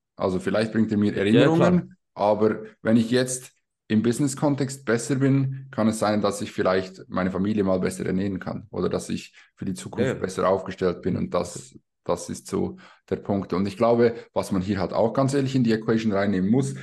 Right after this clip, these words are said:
Speaker 1: ist, dass ich höchstwahrscheinlich keine Genetik habe, die so outstanding ist, dass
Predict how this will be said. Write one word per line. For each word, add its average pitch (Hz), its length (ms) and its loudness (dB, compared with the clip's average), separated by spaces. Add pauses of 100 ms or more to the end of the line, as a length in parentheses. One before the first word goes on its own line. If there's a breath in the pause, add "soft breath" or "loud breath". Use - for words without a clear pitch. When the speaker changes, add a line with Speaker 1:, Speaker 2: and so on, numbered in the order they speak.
(140 loud breath)
Speaker 1:
ist, 113 340 0 (240 loud breath)
dass - 240 -2
ich 123 320 0 (200)
höchstwahrscheinlich 120 1000 2
keine 104 260 0
Genetik 101 460 -2
habe, 101 500 2 (260)
die 98 280 -2
so 107 260 2
outstanding 95 640 2
ist, - 400 -4 (380 soft breath)
dass - 560 -4